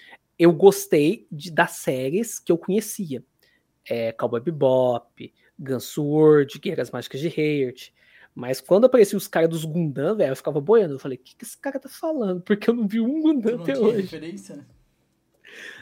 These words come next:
Speaker 1: Não tinha referência. Então a graça dos crossovers é, é justamente essa.
Speaker 2: Uma coisa
Speaker 1: Eu
Speaker 2: que eu acho legal, que eu sempre vejo em, aqui na, nas participações do, do, do cast,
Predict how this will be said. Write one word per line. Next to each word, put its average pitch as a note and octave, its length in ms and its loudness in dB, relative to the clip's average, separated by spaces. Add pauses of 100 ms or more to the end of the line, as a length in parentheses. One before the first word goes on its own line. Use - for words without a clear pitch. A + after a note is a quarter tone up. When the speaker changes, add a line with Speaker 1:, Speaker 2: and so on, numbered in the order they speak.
(140)
Speaker 1:
Não A#3+ 80 -4
tinha A#3 180 -2
referência. A#3+ 560 -2
Então D#3 220 0
a D#3 60 2
graça E3+ 340 0
dos F3 340 -8
crossovers E3+ 720 -4
é, D3+ 400 -6
é - 40 -4
justamente D#3 440 -10
essa. C#3 220 -10 (560)
Speaker 2:
Uma A3+ 160 -16
coisa - 220 -4
Speaker 1:
Eu G3 40 -14
Speaker 2:
que A3+ 60 -12
eu G#3 40 -10
acho F#3 160 -14
legal, D#3 240 -10
que F3 60 -14
eu E3 60 -18
sempre D3 320 -16
vejo C3+ 180 -14
em, A#2 140 -16
aqui C3 160 -20
na, A#2+ 180 -16
nas A2+ 180 -18
participações B2 600 -20
do, G#2 400 -20 (120)
do, A2 280 -20
do G#2+ 100 -20
cast, - 500 -20